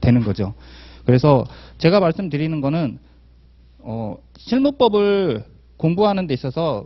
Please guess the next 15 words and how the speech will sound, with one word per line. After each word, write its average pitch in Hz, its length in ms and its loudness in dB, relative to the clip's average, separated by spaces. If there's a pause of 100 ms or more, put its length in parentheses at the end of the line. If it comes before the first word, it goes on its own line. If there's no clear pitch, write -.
일단 180 420 -4
기본적으로 170 500 -4
전제는 135 600 -4 (420)
여러분들이 165 480 0
이제 123 260 -2
필요한 226 400 -2 (260)
절대적 208 460 0
시간은 196 420 -4 (1040)
꼭 226 220 0
각자, 170 600 0 (1200)
어, 104 600 -10
준비를 175 320 0
하셔야 208 260 -2
되긴 113 220 -4
합니다. 117 360 0